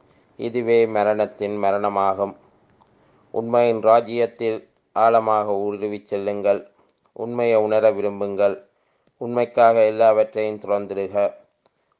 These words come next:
உண்மையே பேசுங்கள். உண்மையே வாழ்க்கையும் சக்தியும். அதுவே சச்சிதானந்தம். அதுவே மௌனம்.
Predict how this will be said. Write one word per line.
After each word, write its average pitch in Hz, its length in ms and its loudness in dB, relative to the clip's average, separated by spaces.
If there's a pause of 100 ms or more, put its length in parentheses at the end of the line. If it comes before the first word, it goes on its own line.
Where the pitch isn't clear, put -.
உண்மையே 120 520 -2
பேசுங்கள். 101 800 -2 (520)
உண்மையே 120 560 0
வாழ்க்கையும் 107 640 0
சக்தியும். 101 640 -8 (600)
அதுவே 117 500 -2
சச்சிதானந்தம். 98 880 -2 (800)
அதுவே 117 500 0
மௌனம். 101 480 0